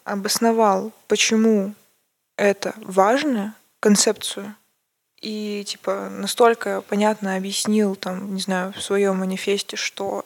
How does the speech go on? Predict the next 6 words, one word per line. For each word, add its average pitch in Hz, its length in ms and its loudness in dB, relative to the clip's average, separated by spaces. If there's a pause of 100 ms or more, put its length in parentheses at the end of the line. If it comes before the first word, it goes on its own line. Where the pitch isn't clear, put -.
это 202 240 -6
реально, 190 640 -2 (640)
поч-, - 240 -12
почему 214 460 0
это 202 140 -4
так - 420 -2